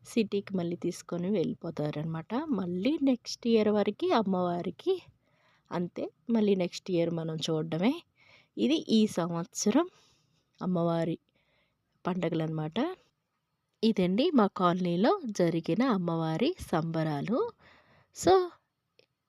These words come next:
ఈరోజు వీడియో ఎలా అనిపించింది అనేది ఖచ్చితంగా నాకు కామెంట్ చేసేయండి.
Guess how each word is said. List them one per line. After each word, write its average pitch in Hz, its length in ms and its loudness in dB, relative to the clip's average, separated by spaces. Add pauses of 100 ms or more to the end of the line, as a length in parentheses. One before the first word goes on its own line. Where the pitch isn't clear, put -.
(220)
ఈరోజు 208 480 4
వీడియో 196 440 0 (180)
ఎలా 180 220 4
అనిపించింది 180 600 -2
అనేది 165 300 -2
ఖచ్చితంగా 175 580 -6
నాకు 220 280 -2
కామెంట్ 175 440 -6
చేసేయండి. 165 640 -4